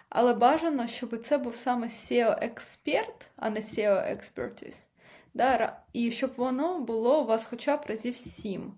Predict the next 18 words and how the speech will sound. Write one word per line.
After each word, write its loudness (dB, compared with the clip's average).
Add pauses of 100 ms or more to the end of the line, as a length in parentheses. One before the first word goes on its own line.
вказано. -4 (800)
Далі. 0 (460)
Йдемо -2
сюди. -6 (1300)
П'ять. 0 (360)
Є. -2
Все 0
окей -2
з -4
консультаціями. -2
Не -6
буду -6
всі -10
три -4
перевіряти. 2
Перша -4
виглядає 2
окей. -6